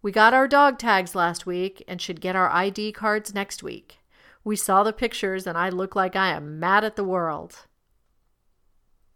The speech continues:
By standing on watch on the clothesline, I mean that I had to guard the clothesline so nobody would steal our clothes. I had to get up at one o'clock this morning and go on sentry duty over at Camp Moffett, so I am pretty tired tonight.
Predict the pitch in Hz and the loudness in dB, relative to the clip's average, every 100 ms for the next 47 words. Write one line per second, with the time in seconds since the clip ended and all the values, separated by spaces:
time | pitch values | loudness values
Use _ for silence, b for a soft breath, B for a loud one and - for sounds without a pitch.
0 | _ _ _ b - 254 - 302 359 359 | _ _ _ b -2 0 0 -2 -2 0
1 | 302 302 247 233 233 247 240 240 233 190 | 0 2 4 2 2 -2 -2 -4 0 0
2 | 170 - 165 151 180 208 - 208 208 208 | 0 -6 -6 -6 -8 -12 -8 -6 -4 -4
3 | 208 208 202 220 220 208 196 208 220 226 | -2 -2 -2 -4 -4 -2 2 2 2 -6
4 | - 208 185 180 165 160 180 - 202 202 | -4 -2 -2 -4 -6 -6 -10 -8 -6 -6
5 | 214 226 220 220 - 220 214 208 214 302 | -6 -6 -6 -8 -6 -4 -2 -2 -2 -2
6 | 247 156 170 - - _ b b b b | -4 -4 -10 -14 -16 _ b b b b
7 | b b 180 180 190 175 190 208 202 165 | b b -6 -2 -2 -2 0 -2 -2 -6
8 | 151 196 220 247 233 240 262 247 233 214 | -2 -2 -2 2 2 0 -8 -6 -4 -2
9 | 208 220 - 165 175 175 185 185 254 277 | -4 -8 -12 -8 -4 -2 -2 -4 -6 -6
10 | - 190 175 160 180 - 170 180 190 - | -6 -8 -6 -6 -6 -6 -6 -4 -6 -6
11 | 214 214 214 233 233 220 185 - - 190 | -6 -6 -6 -2 -2 -2 -8 -8 -10 -6
12 | 165 180 190 165 151 208 220 226 226 208 | -4 -2 -4 -6 -8 -8 -6 -6 0 0
13 | 175 170 175 151 - - - | 0 -4 -8 -8 -10 -18 -20